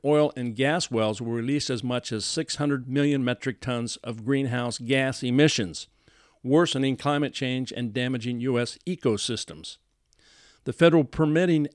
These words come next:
agency has admitted that continued oil and gas exploration is a significant cause of the climate crisis.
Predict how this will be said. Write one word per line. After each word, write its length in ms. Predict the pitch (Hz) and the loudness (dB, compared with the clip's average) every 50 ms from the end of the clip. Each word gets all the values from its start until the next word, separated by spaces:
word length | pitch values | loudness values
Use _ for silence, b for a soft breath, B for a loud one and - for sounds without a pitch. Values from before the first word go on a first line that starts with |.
| - | -2
agency 600 | 160 165 190 196 175 131 104 - - 107 120 156 - _ b b b b b b b b | 2 2 2 2 0 -4 -4 -4 -4 -4 -4 -6 -8 _ b b b b b b b b
has 200 | b 135 131 110 | b -2 0 2
admitted 460 | 139 120 117 127 156 202 202 170 143 131 | 0 0 2 2 2 4 4 4 2 2
that 180 | 135 - - | 0 -2 -2
continued 520 | - 135 123 - - 170 170 170 165 143 - - | -4 -4 -4 -2 -2 -2 -2 0 -2 -2 -2 0
oil 240 | 147 151 151 151 151 | 2 4 4 4 2
and 160 | 131 127 113 | 0 -2 -2
gas 360 | 127 127 131 135 131 - - - | -2 0 0 0 -2 -4 -4 -4
exploration 720 | 156 147 - - - 131 127 127 131 - - 143 127 123 _ b b b b b b | -4 -4 -4 -4 -2 0 0 0 0 -2 -4 -6 -6 -8 _ b b b b b b
is 160 | 131 120 113 | -4 -2 -2
a 120 | 123 117 | -2 -2
significant 680 | 107 - - 127 117 127 139 143 - 135 117 135 123 - | -2 -2 -4 -2 -2 0 -2 -2 -2 -4 -6 -6 -6 -6
cause 460 | - - 147 139 131 127 123 107 - | -6 -2 2 2 4 2 2 0 -4
of 120 | 120 107 | -6 -6
the 60 | 113 113 | -8 -10
climate 460 | - - 135 123 117 123 117 98 - | -10 -8 -6 -4 -4 -4 -6 -8 -8
crisis. 640 | - - 160 151 156 143 - - 101 85 - - - | -4 0 0 2 2 0 -4 -6 -6 -8 -10 -12 -14